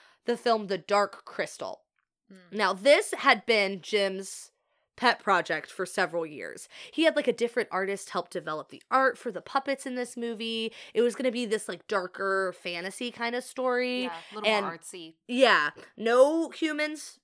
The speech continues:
Speaker 1: all puppets. But the char-, like, the characters looked more like fantasy, little artsy. Like, some of the puppets are weird. I don't, they're,
Speaker 2: Yeah.
Speaker 1: they're a little uncanny
Speaker 2: <laughs>
Speaker 1: valley for me, but they are,
Speaker 2: Yeah.
Speaker 1: they are really impressive.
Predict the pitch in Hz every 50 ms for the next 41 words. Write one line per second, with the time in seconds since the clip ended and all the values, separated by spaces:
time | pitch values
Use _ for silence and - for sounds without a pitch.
0 | _ - - 233 240 254 269 285 285 285 - 302 269 277 262 262 277 277 - -
1 | - - - _ _ _ _ _ _ _ _ - 247 233 - 226 226 - - 277
2 | 254 240 - 220 - - 233 247 226 233 - - 202 240 - 247 254 240 226 226
3 | - 247 226 202 - 226 226 196 - - 214 196 202 202 190 190 185 185 185 180
4 | 175 175 - - 196 180 175 - 185 - - 190 180 175 175 175 170 165 165 160
5 | 170 175 165 160 160 160 160 160 - 170 170 156 - - 190 170 160 160 - 170
6 | 190 - - 247 247 320 349 214 - _ - 196 185 - 147 - 151 139 - _
7 | 165 151 - 147 143 139 147 - 175 185 180 165 - - - 208 208 202 202 180
8 | 175 214 262 262 277 262 285 277 262 233 214 - - 226 196 190 185 175 180 170
9 | 175 180 190 - 196 165 165 160 165 190 214 208 208 254 254 262 254 240 220 208
10 | 202 214 254 220 226 277 294 302 302 277 262 226 226 254 262 247 220 214 196 180
11 | 165 147 196 180 165 - - 160 151 156 196